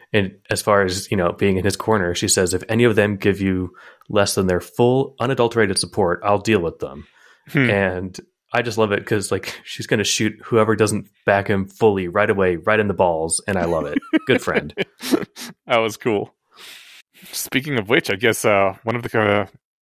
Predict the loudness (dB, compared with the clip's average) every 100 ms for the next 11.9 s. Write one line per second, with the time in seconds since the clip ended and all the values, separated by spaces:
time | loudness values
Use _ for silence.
0 | -10 -8 -8 -4 -4 -4 -8 -4 -2 -2
1 | 0 0 0 -2 -2 -4 -2 0 2 0
2 | -4 -6 -4 -4 -4 -2 0 2 0 -4
3 | -12 -4 -2 0 0 -2 -2 -6 -2 -4
4 | -4 -2 -2 0 0 -2 _ _ _ _
5 | -2 0 0 -4 -6 _ _ -20 -20 _
6 | _ _ _ -6 -2 -2 -2 -12 _ -20
7 | -10 -6 -6 -2 -2 -2 -8 -16 -20 _
8 | _ -20 -4 0 2 0 -2 -2 -2 -6
9 | -8 -8 -14 -20 -20 -20 _ -4 0 2
10 | 0 -4 -8 0 2 2 2 0 -2 -6
11 | -10 -4 -2 0 0 -2 0 0